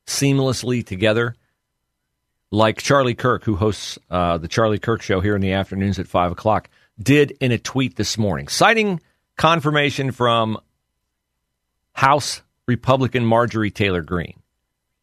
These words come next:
that the guy who is listed on the ten twenty-three form, the one that Christopher Wray, the F B I director, denied existed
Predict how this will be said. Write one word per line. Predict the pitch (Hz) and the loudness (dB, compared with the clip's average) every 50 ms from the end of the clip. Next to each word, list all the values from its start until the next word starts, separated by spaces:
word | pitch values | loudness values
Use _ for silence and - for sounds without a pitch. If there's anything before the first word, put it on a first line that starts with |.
| _ _ 101 | _ _ -12
that | 92 90 113 120 113 110 110 - - - - _ _ _ _ _ _ _ _ _ _ _ _ _ _ _ _ _ _ _ _ _ _ _ _ _ | -4 0 2 4 4 4 2 -2 -6 -14 -18 _ _ _ _ _ _ _ _ _ _ _ _ _ _ _ _ _ _ _ _ _ _ _ _ _
the | 98 101 123 | -2 -2 -2
guy | 95 90 98 - 139 139 156 175 175 180 185 | -2 -2 -2 2 2 2 4 4 2 2 2
who | 156 135 165 165 156 151 139 127 - - _ _ _ _ _ _ _ _ _ _ _ _ _ _ _ _ _ _ _ | 0 0 0 2 2 2 0 -2 -4 -10 _ _ _ _ _ _ _ _ _ _ _ _ _ _ _ _ _ _ _
is | - 143 135 98 92 113 | 0 0 0 0 0 0
listed | 120 131 151 156 - - - 156 151 139 - - _ | 0 0 2 0 -2 -2 0 -2 -2 -2 -2 -2 _
on | 135 131 131 131 123 | 0 2 2 2 0
the | 117 113 107 98 92 85 76 _ _ _ _ _ _ _ _ _ _ _ _ _ _ _ _ _ _ _ _ _ _ _ _ _ | 0 0 -2 -2 -4 -6 -10 _ _ _ _ _ _ _ _ _ _ _ _ _ _ _ _ _ _ _ _ _ _ _ _ _
ten | - - - 151 160 170 170 165 | -6 0 2 2 4 2 0 -2
twenty-three | - - 156 156 147 147 143 123 - - 123 139 135 135 131 | -2 0 0 2 2 2 0 -2 -4 -2 -2 0 0 0 -2
form, | 127 - - - 120 117 107 87 76 80 82 | -2 -6 -4 -2 0 2 2 0 0 -2 -4
the | 80 92 | -4 -4
one | 95 120 127 127 | -2 0 0 0
that | 123 117 - | 0 -2 -4
Christopher | - - - 147 - - - - 127 117 | -4 -2 -2 -2 -2 -2 -4 -2 -2 0
Wray, | 117 120 117 117 | 2 2 2 2
the | 104 107 101 | 2 2 0
F | 107 107 - | 0 0 -2
B | _ 110 110 | _ 2 2
I | 107 107 | 2 2
director, | 92 98 101 95 90 - - 95 87 | 2 0 0 -2 -2 -2 -4 -6 -4
denied | - - 113 113 113 110 113 120 117 101 | -2 0 0 2 2 2 2 2 0 -2
existed | 101 87 82 80 101 117 110 - - 131 131 - | -4 -6 -6 -2 -2 -2 -2 -2 -4 -8 -8 -8